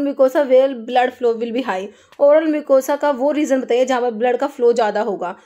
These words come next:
वेंट्रल, अ, वेंट्रल टंग है, फिर, अ, फ्रेनुलम, सबलिंगुअल बक्कल। तो आपका सबलिंगुअल एरिया जो होता है ना, टंग के नीचे जो सबलिंगुअल एरिया होता है,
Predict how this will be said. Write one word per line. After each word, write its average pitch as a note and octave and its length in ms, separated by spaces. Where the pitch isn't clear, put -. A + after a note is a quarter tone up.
वेंट्रल, A#3+ 600
अ, A3+ 420
वेंट्रल A#3+ 640
टंग C#4+ 240
है, D4 120
फिर, A#3+ 500
अ, A#3+ 100
फ्रेनुलम, B3+ 560
सबलिंगुअल B3 460
बक्कल। G#3+ 420
तो A#3+ 60
आपका A#3 220
सबलिंगुअल B3 640
एरिया A#3 280
जो B3 140
होता A#3+ 200
है F#4+ 60
ना, A4+ 120
टंग A#3+ 300
के B3+ 100
नीचे A#3 280
जो C4+ 60
सबलिंगुअल A3 520
एरिया G#3 200
होता G3+ 160
है, G3+ 100